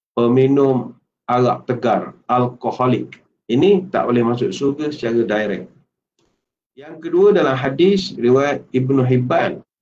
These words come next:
Nabi ada menyebut, La yadkhulul jannata mudminu khamrin,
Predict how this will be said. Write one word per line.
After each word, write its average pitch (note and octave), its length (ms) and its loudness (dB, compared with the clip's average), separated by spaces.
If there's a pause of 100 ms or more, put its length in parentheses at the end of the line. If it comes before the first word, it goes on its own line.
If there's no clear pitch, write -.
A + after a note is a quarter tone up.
Nabi A2 280 -4
ada A2 160 -4
menyebut, G2+ 520 0 (400)
La A#2 140 0
yadkhulul D3 840 2
jannata C#3 720 0
mudminu C#3 720 0
khamrin, A#2 760 -2